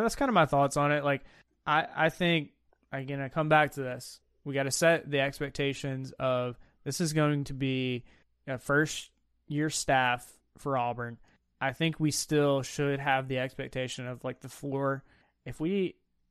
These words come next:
only win six games, it's, it, you know, an okay year. But if we, you know, s-, are able to, you know, squeak out some of those bigger, like a Georgia, L S U, Penn State, maybe even Texas A and M, and we win one or two of those,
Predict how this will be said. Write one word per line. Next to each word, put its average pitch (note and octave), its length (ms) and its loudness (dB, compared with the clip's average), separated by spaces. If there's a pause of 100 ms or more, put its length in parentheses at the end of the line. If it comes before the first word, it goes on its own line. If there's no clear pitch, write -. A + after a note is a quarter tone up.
only D3+ 300 2
win D3 220 0
six C#3+ 280 -2
games, D#3 460 -2 (400)
it's, - 240 -6 (120)
it, E3 180 -8
you F3 120 -4
know, D#3 100 2
an E3+ 100 -2
okay F3 320 4
year. B2+ 400 -2 (400)
But D#3 400 6
if C#3+ 180 -8
we, E3 220 2
you C#3 160 -4
know, C#3 80 -2
s-, - 200 -8 (380)
are C#3 140 0
able D3+ 260 0
to, C3 200 0 (300)
you B2+ 120 -16
know, B2 60 -14 (260)
squeak - 340 -2
out D3 240 6
some C#3+ 160 -6
of C#3+ 80 -4
those C#3 180 0
bigger, C3 600 0
like B2+ 140 -10
a B2 80 -8
Georgia, C#3 520 0
L D3 220 0
S C#3 180 -6
U, C3 180 -4
Penn D3 340 -4
State, C#3 480 -6 (400)
maybe F3 240 0
even G3 400 2
Texas F#3 360 2
A F#3 60 4
and F3 180 4
M, G3 320 0 (360)
and C#3+ 400 0
we D3 180 -4
win D3 460 2
one D3 160 2
or C#3+ 80 0
two C3 260 -4
of C#3+ 120 -4
those, D#3+ 340 0